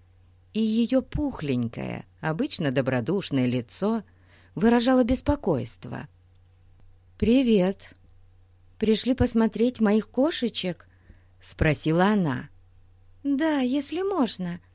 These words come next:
сказала Бетси. "Мисс Хармер, как это ужасно, что чёрную королеву украли, когда вас не было". "Ужасно",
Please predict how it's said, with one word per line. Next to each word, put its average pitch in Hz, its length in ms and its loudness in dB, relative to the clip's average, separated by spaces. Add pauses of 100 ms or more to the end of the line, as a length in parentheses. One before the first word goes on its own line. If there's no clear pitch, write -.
(220)
сказала 151 560 0
Бетси. - 640 -6 (960)
"Мисс 320 300 -4
Хармер, 196 520 -2 (120)
как 359 180 -4
это 339 160 0
ужасно, 320 680 -2 (480)
что - 240 -4
чёрную 370 340 0
королеву 381 560 4
украли, 233 480 0
когда 220 340 0
вас 247 200 0
не 240 240 6
было". 165 360 -6 (1600)
"Ужасно", 175 920 -6